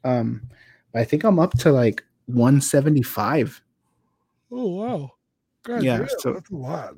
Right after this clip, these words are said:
Speaker 2: Yeah, I'm at
Speaker 1: Mm-hmm, and then
Speaker 2: one, one, one, see where I'm at. Should be, like, one thirty-ish.
Speaker 1: we still have Geeks Giving.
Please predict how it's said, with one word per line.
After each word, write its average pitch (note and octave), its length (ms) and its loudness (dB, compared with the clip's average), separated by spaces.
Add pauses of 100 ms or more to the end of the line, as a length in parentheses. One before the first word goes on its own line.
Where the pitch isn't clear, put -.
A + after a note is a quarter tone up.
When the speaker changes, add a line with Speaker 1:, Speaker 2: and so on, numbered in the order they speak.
(140)
Speaker 2:
Yeah, D#3+ 220 -6
I'm D3+ 100 -2
at B2+ 80 0
Speaker 1:
Mm-hmm, C3+ 120 0
and B2+ 120 4
then C3 80 2
Speaker 2:
one, - 120 -2 (920)
one, C#3 300 -12 (680)
one, A#2 240 -20
see - 180 -20
where A#2+ 160 -18
I'm A2+ 120 -20
at. - 520 -20 (140)
Should C3+ 220 -20
be, C3 100 -20
like, A#2 260 -20
one A#2+ 160 -20
thirty-ish. C3+ 880 -18 (380)
Speaker 1:
we C#3+ 100 2
still D#3+ 160 0
have C#3 200 2
Geeks D3+ 340 0
Giving. A#2 680 0